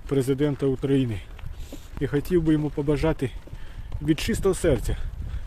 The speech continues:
Я не хочу добратися до влади чи ще кудись. Я хотів би просто побажати йому схаменутися, щоб він схаменувся і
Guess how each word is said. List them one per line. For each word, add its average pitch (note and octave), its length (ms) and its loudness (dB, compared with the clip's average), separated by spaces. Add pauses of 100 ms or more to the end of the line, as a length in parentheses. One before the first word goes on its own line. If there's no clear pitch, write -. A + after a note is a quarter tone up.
Я G3+ 240 4
не E3+ 280 4 (520)
хочу D#3 340 4 (1500)
добратися D3+ 540 2
до C#3 140 4
влади E3 380 2
чи B2 260 2 (240)
ще F3 280 2
кудись. C#3 440 0 (960)
Я D3 120 4
хотів D#3+ 300 2
би D#3 100 4
просто D3+ 360 2 (640)
побажати D3 560 4
йому D3 320 2 (480)
схаменутися, D3 840 2 (1400)
щоб C3 240 -2
він E3+ 120 2
схаменувся D#3 640 0 (720)
і C3+ 280 6